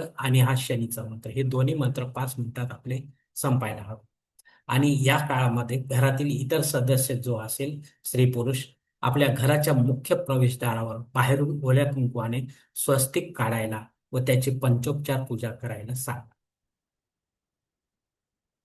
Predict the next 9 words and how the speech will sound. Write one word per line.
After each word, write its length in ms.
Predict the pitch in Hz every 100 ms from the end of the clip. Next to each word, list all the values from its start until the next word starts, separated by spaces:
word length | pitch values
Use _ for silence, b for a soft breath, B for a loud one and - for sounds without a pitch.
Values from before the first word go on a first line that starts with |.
| _ _ _
मित्रांनो, 320 | 127 127 151 151
आपल्या 300 | 143 139 127
लक्षात 420 | 127 - 127 -
आलं 280 | - 127 139
असेल, 300 | 135 151 147
पाच 240 | 131 131
मिनिटात 320 | 127 117 117
आपल्याला 320 | 117 120 117 110
हा, 260 | 120 131